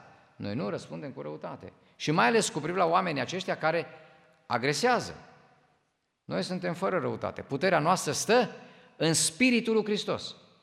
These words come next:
Acolo stă puterea noastră, nu în felul oamenilor. „Din pricina mea veți fi”, versetul optsprezece, „veți fi duși înaintea dregătorului, înaintea împăraților, ca să slujiți ca mărturie înaintea lor și înaintea neamurilor.” Deci să nu vă așteptați că noi, în vremea asta a sfârșitului, nu vom fi agresați.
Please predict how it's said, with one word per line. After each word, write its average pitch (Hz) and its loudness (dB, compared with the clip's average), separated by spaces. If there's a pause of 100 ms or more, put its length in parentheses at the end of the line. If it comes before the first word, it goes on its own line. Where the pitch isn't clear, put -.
(400)
Acolo 175 2
stă 139 -4
puterea 101 0
noastră, 80 -6 (220)
nu 220 4
în 190 4
felul 156 0
oamenilor. 87 -4 (1120)
„Din 175 2
pricina 220 0
mea 208 4
veți 190 2
fi”, 202 -2
versetul 160 -4
optsprezece, 104 -8 (220)
„veți 165 -2
fi 175 -4
duși 180 -4
înaintea 185 0
dregătorului, 185 -2
înaintea 151 0
împăraților, 170 -2
ca 131 -6
să 143 -6
slujiți 175 -8
ca 180 -2
mărturie 175 -4
înaintea 175 -2 (320)
lor 156 2 (140)
și - -2
înaintea 196 2
neamurilor.” 180 0 (340)
Deci 165 2
să 185 2
nu 254 4
vă 269 6
așteptați 147 0
că 123 -6
noi, 120 -2
în 117 -6
vremea 123 -2
asta 123 -4
a 113 2
sfârșitului, 131 -6
nu 139 0
vom 139 -2
fi 135 -4
agresați. 143 -4